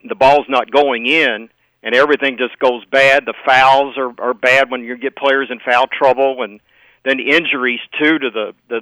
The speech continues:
the U of L team, too. I mean, you wonder, you know, and the only thing when, when I hear, you know, where somebody's not playing, you know, who, who's got the season-ending injury? 'Cause, like I said, J J Traynor,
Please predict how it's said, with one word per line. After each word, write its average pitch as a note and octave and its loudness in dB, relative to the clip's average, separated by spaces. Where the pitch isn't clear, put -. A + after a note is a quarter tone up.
the A2+ -4
U A#2 -6
of A2+ -4
L A#2+ 2
team, B2+ -10
too. C#3+ 0
I A#2+ 0
mean, A#2 -10
you B2+ -12
wonder, B2 -4
you B2+ -4
know, A#2+ -2
and B2+ -4
the B2+ -6
only C3+ -4
thing C#3 -4
when, C3 -4
when C3 -4
I C3 2
hear, C#3+ -2
you C3+ -10
know, B2+ -12
where C#3 -4
somebody's C#3+ 0
not B2+ 0
playing, D3+ 0
you C3+ -4
know, A#2+ -2
who, D#3+ -4
who's D#3 -4
got D#3 2
the C3 -14
season-ending C#3 0
injury? D#3 -2
'Cause, A#2+ -14
like A#2+ -8
I D3 0
said, C#3 -2
J D3 2
J C#3+ 0
Traynor, E3 -2